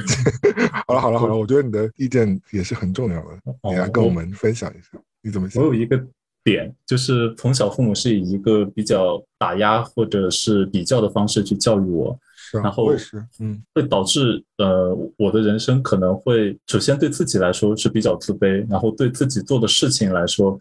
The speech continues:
Speaker 2: 可能会没有那么自信的一个人。
Speaker 1: 嗯。
Speaker 2: 然后有的时候我想分享一些我可能做出来的一些小成就的时候，我就会想，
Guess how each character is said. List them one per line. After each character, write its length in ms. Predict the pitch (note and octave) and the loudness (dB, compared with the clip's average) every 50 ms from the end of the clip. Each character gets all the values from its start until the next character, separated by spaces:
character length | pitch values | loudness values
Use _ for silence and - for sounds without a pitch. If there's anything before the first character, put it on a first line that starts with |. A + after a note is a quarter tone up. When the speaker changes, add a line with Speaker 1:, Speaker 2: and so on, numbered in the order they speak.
| - _ _ _ | -10 _ _ _
Speaker 2:
可 120 | - - G2+ | -2 0 0
能 100 | F#2+ F#2+ | 0 0
会 140 | - A#2+ G#2+ | 0 -2 0
没 100 | G2 A2+ | 2 2
有 100 | A#2 A2+ | 2 2
那 100 | A2+ A2+ | 2 2
么 120 | A2 G#2+ | 0 0
自 160 | G#2 - C#3 | 0 0 0
信 200 | B2 - D#3 C3 | 2 2 2 2
的 80 | G#2+ F#2 | 2 0
一 60 | F2+ | 0
个 120 | F2 - F2 | -2 -2 -2
人。 220 | D#2+ D#2 - - - _ _ _ | -2 -4 -6 -8 -12 _ _ _
Speaker 1:
嗯。 320 | D3 C#3+ B2 G#2+ F#2 F#2 - _ _ _ | 0 0 0 0 -2 -6 -10 _ _ _
Speaker 2:
然 120 | - A2 | -6 -2
后 280 | - - D3+ C#3 C#3 - - _ | 0 0 0 0 -2 -4 -10 _
有 120 | - G#2+ G2 | 0 0 2
的 80 | A2+ | 2
时 140 | C#3+ - - | 0 0 -2
候 180 | B2+ B2+ D3+ C3 | 0 2 2 2
我 400 | A2+ G2+ F#2 F2 E2 D#2+ - - - _ - | 2 2 2 2 2 0 0 -4 -8 _ -4
想 340 | - - - G2 F#2 F2+ - | -2 0 2 2 0 0 -4
分 180 | - - C3 C#3+ | -2 -2 0 0
享 260 | C3 - G2 F#2 G2 | 0 0 0 0 0
一 40 | G2+ | -2
些 280 | G2+ - - A2 G#2 | -2 0 0 2 2
我 360 | G#2 G#2 G2+ F#2+ F2+ F2+ F#2+ G2 | 2 2 0 0 0 0 0 0
可 180 | G2 - - | 0 -2 0
能 340 | F2+ E2+ E2+ F2 F2 F2 F#2+ - - _ _ | 0 2 2 0 0 -2 -6 -8 -12 _ _
做 120 | E3 C3+ | 0 0
出 160 | - - - A#2+ | 0 0 0 0
来 120 | A2 G#2 | 0 2
的 100 | G#2 A2+ | 2 2
一 80 | A2 G#2+ | 2 0
些 180 | G2+ - A2 | 2 0 0
小 200 | G2+ - G#2+ E2+ | 0 2 0 0
成 240 | E2+ - - F2 F#2+ | 0 -2 -4 -4 0
就 180 | F#2+ B2+ A#2+ G#2 | 2 2 2 4
的 80 | G2+ | 2
时 160 | F#2+ - - | 0 0 0
候， 260 | F2+ - G2 F#2 F2+ F2+ | 0 2 0 0 0 0
我 80 | G2 G2 | 0 0
就 100 | F#2+ A2+ | 2 2
会 140 | - - C3 | 2 2 2
想， 280 | B2+ - G#2 F2 D#2+ | 2 2 0 -2 -2